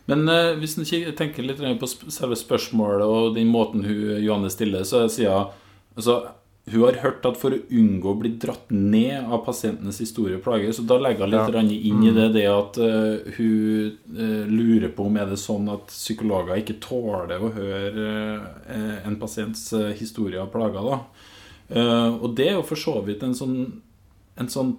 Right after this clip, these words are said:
Speaker 1: påstand, en sånn antagelse som jeg av og til får, eh, servert ganske direkte også, at man får, enten får man litt sånn fleipete kommentar at, «Å, huff, du må nå ha en trasig jobb som sitter og hører på det her hele dagen» og sånt nå.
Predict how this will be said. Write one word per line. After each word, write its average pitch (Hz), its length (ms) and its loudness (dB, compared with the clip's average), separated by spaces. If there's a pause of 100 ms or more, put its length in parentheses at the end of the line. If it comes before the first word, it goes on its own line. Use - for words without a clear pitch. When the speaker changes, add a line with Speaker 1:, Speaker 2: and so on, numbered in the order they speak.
(160)
Speaker 1:
påstand, 131 560 -6
en 113 120 0
sånn 127 180 -4
antagelse 101 680 -4
som 113 260 0
jeg 110 140 0
av 110 240 2
og 110 140 -4
til 107 160 -2
får, 104 580 -4 (880)
eh, 95 200 -8
servert 101 420 0
ganske 110 260 -2
direkte 98 440 -2
også, 143 420 0
at - 60 -8
man 120 300 0
får, 113 400 0
enten 110 460 2
får 110 180 0
man 107 200 2
litt 104 140 2
sånn 110 420 -2
fleipete 107 500 -2
kommentar 101 400 -2
at, 98 100 -4
«Å, 104 300 0
huff, 107 260 -6
du 104 440 -2 (140)
må 110 220 2
nå 95 100 2
ha 104 80 6
en 104 100 2
trasig 101 360 0
jobb 92 200 -4
som 107 140 -6
sitter 101 260 -4
og 92 60 -2
hører 95 280 2
på 98 360 -2
det 95 100 -2
her 95 180 0
hele 90 240 -4
dagen» 85 320 -2
og 87 80 -8
sånt 87 220 -10
nå. 131 200 0